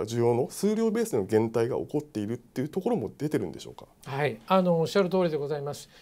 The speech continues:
Speaker 2: あの、お客様の方がですね、やっぱり値段が上がっているので、一時的にやはり買い控えをされてしまっているというようなところが、
Speaker 1: うん。うん。
Speaker 2: ここの数量のマイナス要因には含まれていると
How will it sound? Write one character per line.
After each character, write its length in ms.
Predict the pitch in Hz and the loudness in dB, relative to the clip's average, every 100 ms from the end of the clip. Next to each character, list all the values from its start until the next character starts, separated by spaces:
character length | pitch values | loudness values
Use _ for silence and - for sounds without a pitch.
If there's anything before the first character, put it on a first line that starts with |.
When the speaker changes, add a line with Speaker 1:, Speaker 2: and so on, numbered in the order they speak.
| - | -8
Speaker 2:
あ 80 | 180 | -6
の、 160 | 165 156 | -4 -2
お 60 | |
客 180 | 185 180 | -2 0
様 220 | 190 185 | 0 2
の 100 | 185 | 0
方 160 | 175 196 | 0 0
が 140 | 170 | 0
で 100 | 139 | -2
す 160 | 131 - | -8 -10
ね、 140 | 143 | -8
や 80 | 131 | -6
っ 20 | |
ぱ 120 | 160 | -4
り 180 | 147 127 | -4 -4
値 140 | 131 139 | -6 -6
段 180 | 160 170 | -4 -2
が 120 | 170 | 0
上 40 | |
が 80 | 170 | -2
っ 80 | 175 | -2
て 80 | 185 | -4
い 60 | |
る 60 | 180 | -4
の 140 | 143 | -4
で、 220 | 135 143 - - | -2 -2 -4 -12
一 240 | 180 - 214 | -12 -4 -2
時 40 | |
的 280 | 220 214 208 | 4 4 6
に 80 | 202 | 4
や 80 | 175 | 4
は 80 | 170 | 4
り 160 | 120 | 2
買 180 | - 127 | -4 -8
い 40 | 117 | -8
控 100 | 120 120 | -10 -12
え 180 | 113 - 98 - - | -12 -14 -18 -20 -6
を 140 | 190 | -4
さ 140 | - 123 | -4 -8
れ 60 | |
て 120 | 113 117 | -10 -12
し 100 | 127 | -12
ま 80 | |
っ 60 | 110 | -16
て 100 | - | -16
い 60 | 101 | -18
る 80 | - | -18
と 80 | - _ - 101 - | -20 _ -20 -20 -6
い 80 | 196 | 2
う 20 | |
よ 40 | |
う 40 | 196 | 4
な 140 | 185 | 4
と 100 | 180 | 0
こ 80 | 202 | 0
ろ 80 | 233 | 4
が、 140 | 226 | 4
Speaker 1:
う 20 | 139 | 2
ん。 0 | |
う 20 | |
ん。 20 | |
Speaker 2:
こ 80 | - | 0
こ 120 | 147 | -6
の 300 | 131 127 135 123 | -6 -6 -8 -10
数 180 | 143 | -10
量 160 | 135 131 | -8 -4
の 160 | 151 165 | 0 0
マ 140 | 131 | 0
イ 40 | |
ナ 80 | 120 | -6
ス 120 | 113 | -8
要 80 | 120 | -10
因 80 | 117 | -10
に 80 | 156 | -4
は 160 | 175 | -4
含 200 | - - | -6 -16
ま 80 | 110 | -20
れ 80 | - | -20
て 100 | - | -20
い 20 | |
る 60 | |
と 80 | _ | _